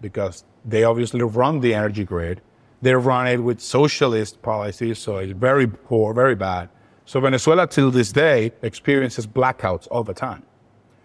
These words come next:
There are sections of the country who have regimes of twelve hours of electricity, twelve hours without electricity. And obviously they're seeing their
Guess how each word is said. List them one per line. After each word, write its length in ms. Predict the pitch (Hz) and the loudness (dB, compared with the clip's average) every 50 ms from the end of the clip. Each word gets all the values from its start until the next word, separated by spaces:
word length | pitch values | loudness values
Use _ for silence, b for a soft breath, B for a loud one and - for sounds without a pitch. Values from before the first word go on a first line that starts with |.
| b b b b - | b b b b 0
There 100 | 131 139 | 2 2
are 120 | 147 143 - - - _ _ _ _ _ - | 2 0 -2 -10 -20 _ _ _ _ _ -8
sections 420 | - - 156 147 - - 160 131 | -2 0 0 0 0 0 0 0
of 80 | 135 117 | 0 -2
the 80 | 107 | -2
country 460 | - - 147 160 156 - - 113 107 101 92 - | -2 0 0 0 0 0 -2 -2 -2 -2 -4 -4
who 360 | 110 113 113 110 107 104 98 - _ _ _ - | -4 -2 -2 -2 -2 -4 -6 -10 _ _ _ -10
have 300 | - - 117 127 123 120 | -4 -2 -2 -2 0 0
regimes 540 | 123 123 117 104 135 135 139 135 127 - - | -2 -2 -2 0 0 0 0 0 -2 -2 -2
of 220 | 123 117 110 - _ _ _ _ _ _ | -2 -2 -4 -6 _ _ _ _ _ _
twelve 260 | - 147 143 143 131 | 0 2 4 4 4
hours 300 | 135 131 135 139 139 127 | 4 2 2 2 0 2
of 80 | 135 135 | 2 2
electricity, 520 | 135 131 131 - 147 143 - 151 143 147 143 | 2 2 2 0 0 0 0 0 -2 -2 -4
twelve 300 | - - - 120 117 117 | -4 -6 -4 -4 -4 -4
hours 220 | 110 110 110 98 | -4 -4 -4 -4
without 240 | 110 107 104 101 95 | -4 -4 -4 -4 -4
electricity. 560 | 92 92 85 87 107 90 - 90 85 80 - - - b b b b b b b b b b b b b b _ _ _ _ - | -6 -10 -10 -12 -12 -14 -12 -12 -12 -12 -14 -16 -20 b b b b b b b b b b b b b b _ _ _ _ -2
And 320 | 123 113 110 104 98 98 - _ _ _ _ | -2 0 0 0 -4 -6 -10 _ _ _ _
obviously 340 | - 117 127 131 135 143 135 | 0 2 2 4 4 4 4
they're 560 | 123 117 131 127 127 127 127 127 127 131 123 127 - - | 4 4 2 2 2 2 0 0 0 0 -2 -6 -10 -14
seeing 420 | - - 160 165 175 170 156 143 | -6 0 2 2 4 4 2 4
their 400 | 135 131 123 123 117 117 113 107 | 4 4 4 4 4 2 0 -2